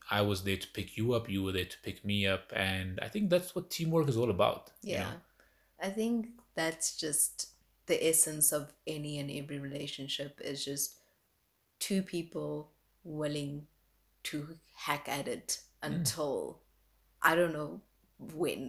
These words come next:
Speaker 2: I don't, I don't know when, when do you call it quits? I think, I think it's literally when you're no longer too willing to work at it.
Speaker 1: Yes.
Speaker 2: That's, that's when you call it quits. But as long as both of you are still willing to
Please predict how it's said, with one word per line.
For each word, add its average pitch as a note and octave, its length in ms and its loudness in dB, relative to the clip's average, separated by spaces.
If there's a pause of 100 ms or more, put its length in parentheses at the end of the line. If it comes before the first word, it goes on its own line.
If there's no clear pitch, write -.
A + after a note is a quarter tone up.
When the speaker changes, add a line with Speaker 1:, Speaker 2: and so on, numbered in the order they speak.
(160)
Speaker 2:
I D3+ 100 -2
don't, D#3 120 -4 (140)
I D3 100 -4
don't D#3 220 -6
know D#3 100 -2 (180)
when, D3+ 360 -6 (400)
when F3+ 280 4
do F3+ 80 0
you E3 160 4
call D#3+ 320 0 (100)
it - 100 -14 (260)
quits? - 560 2
I F3 120 -2
think, E3 200 -2
I F#3+ 140 6
think F#3 180 2
it's F3 220 -2
literally E3+ 360 2 (100)
when D#3 200 0
you're D3+ 220 0 (480)
no F3+ 180 6
longer D#3+ 320 2 (160)
too - 180 -2
willing D#3+ 560 -2
to - 220 -4 (120)
work - 180 -2
at - 200 -4
it. - 80 -14 (120)
Speaker 1:
Yes. F#2 180 -4
Speaker 2:
That's, - 460 2 (340)
that's - 300 -2
when D#3+ 180 -4
you C#3+ 100 -8 (100)
call - 140 -4
it - 120 -8
quits. - 300 -6 (100)
But D#3+ 100 0 (100)
as E3 220 -2
long D#3 260 -4
as D#3 280 -6 (440)
both D#3 280 -2
of D3+ 100 -4
you D3 160 -4
are - 80 2 (120)
still D3+ 260 0 (140)
willing C#3+ 420 -4 (100)
to - 60 -10